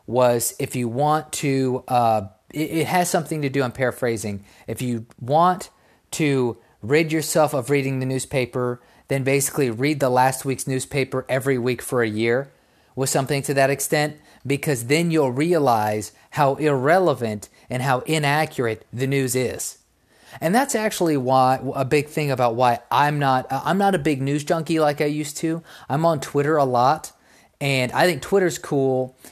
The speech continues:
but even then, I gotta stay away from the news. I don't get too deep into it. I kinda follow what's happening, but I don't like to go into the weeds.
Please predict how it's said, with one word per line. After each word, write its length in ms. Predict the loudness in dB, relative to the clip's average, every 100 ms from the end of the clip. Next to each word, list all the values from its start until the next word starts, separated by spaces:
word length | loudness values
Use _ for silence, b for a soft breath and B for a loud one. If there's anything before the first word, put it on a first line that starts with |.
| B
but 260 | 2 2 2
even 340 | -2 0 0 0
then, 380 | 2 4 2 0
I 140 | -2
gotta 280 | 2 2 2
stay 220 | 0 0
away 160 | 0 -2
from 200 | -4 -4
the 60 |
news. 680 | -2 -2 0 0 0 -2 -6 B B 0
I 80 |
don't 160 | 2 2
get 160 | -4 -2
too 180 | -4
deep 300 | -2 0 0
into 300 | -2 -4 -2
it. 80 | 2
I 80 | 0
kinda 220 | 0 -4
follow 460 | -4 2 4 4 2
what's 180 | 0 -2
happening, 600 | -2 0 0 -2 -4 -6 B B 0
but 120 | 2
I 60 |
don't 180 | 2 0
like 160 | -2 -6
to 80 | -4
go 140 | -4
into 160 | -4 -4
the 80 |
weeds. 640 | -4 -2 -2 -4 -10 -12